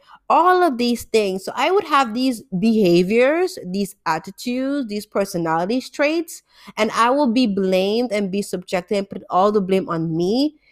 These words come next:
And I came to realize a lot of my personality, a lot of my decisions, a lot of my ways, and all of these things, it all goes to my upbringing. I truly believe your,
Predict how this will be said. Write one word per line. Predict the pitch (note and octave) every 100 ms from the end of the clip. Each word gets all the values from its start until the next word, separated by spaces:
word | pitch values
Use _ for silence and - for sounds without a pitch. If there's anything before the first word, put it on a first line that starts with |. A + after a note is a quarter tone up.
| _ _ -
And | G#3+ G#3 G3+ - -
I | G#3
came | G#3 C4 B3
to | B3 A3+
realize | G#3+ A#3 A#3+ G#3 G#3+ -
a | F#3+
lot | F#3+ G3 G3+ A3+ D4 F#4
of | G#4+ -
my | C#4 C4
personality, | - B3 A#3+ G3 F3+ D#3 G3 A3 D#3+ D3
a | D3
lot | D#3+ G3
of | A#3
my | B3 A#3+
decisions, | F#3+ E3+ - F#3+ - D#3+ C#3 D3+
a | D#3
lot | E3 F3 G#3+
of | A#3
my | A3+ G#3+ G3
ways, | F3 E3 F3 A3+ G#3 E3 D#3
and | D#3+ D3+
all | F3+ A3
of | G3+
these | G3+ -
things, | - A3 F3+ E3 E3 _ _ _ _ _
it | - G3
all | C4 C#4+
goes | D4+ D4+ D4
to | C4+
my | A3+ F#3 -
upbringing. | C#4+ - A#3 F#3+ F3+
I | F#3+
truly | - D4+ D#4
believe | B3 A#3 A#3+ A#3+ G3+
your, | G3+ G#3+ A#3+ B3+ B3